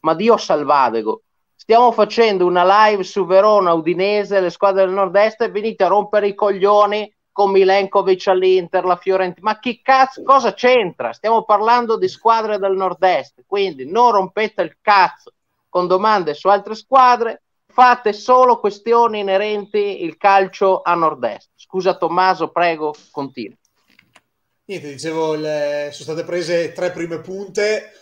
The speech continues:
Speaker 2: e è difficile con tre prime punte giocare con un tre quattro due uno, nel senso, cioè, ok, due prime punte di peso, la terza ti suggerisce che probabilmente è probabile che andrai a giocare anche con due prime punte di peso,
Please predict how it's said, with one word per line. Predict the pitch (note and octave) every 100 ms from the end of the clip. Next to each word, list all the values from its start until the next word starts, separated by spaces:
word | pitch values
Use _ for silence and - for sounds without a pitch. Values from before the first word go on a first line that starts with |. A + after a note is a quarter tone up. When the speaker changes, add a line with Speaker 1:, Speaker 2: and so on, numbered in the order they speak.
| _ _ _ _
Speaker 2:
e | D3+ C#3+ C#3 C#3 D#3+
è |
difficile | C3 C3+ F#3+ E3 D#3+
con | D3+
tre | D3+ D#3
prime | D#3+ D3+
punte | C#3 D3+ D3+
giocare | D3 C#3+ C#3+
con | D3
un | C#3+ C#3 C3+ C3+ C3+
tre | D3
quattro | D3 C#3 -
due | C3+ C#3+
uno, | C#3+ C#3+ C3
nel | B2
senso, | A#2+ C#3 A#2 C3+ C3 _ _ _ _
cioè, | - D3 D3 D3+
ok, | - D#3+ D#3 D3+ D3 - _ _ _ _ _
due | D#3+ E3+
prime | E3+ F3+ E3+
punte | F3 F#3+ F3+
di | G3
peso, | F3 F3 E3+ C#3 F3+ F3+ F#3+ -
la | E3+
terza | E3+ D#3+ D3 - F3
ti | D#3
suggerisce | C3+ D3 D#3 C#3+ C3+ D#3
che | D3+
probabilmente | D3 D3 C#3+ D3 D#3 D#3 _ _
è | D3+ - _
probabile | - D#3 D3+ D3 C#3+ D#3
che | D3+
andrai | C3+ C#3
a | C#3
giocare | D#3 C#3 C#3+
anche | C3+ D#3 D#3+ D#3 E3+ E3 F3
con | - D3
due | C3+ D3+
prime | D3 C#3
punte | B2+ C3 C3
di | B2
peso, | E3 D#3 C3+ A#2+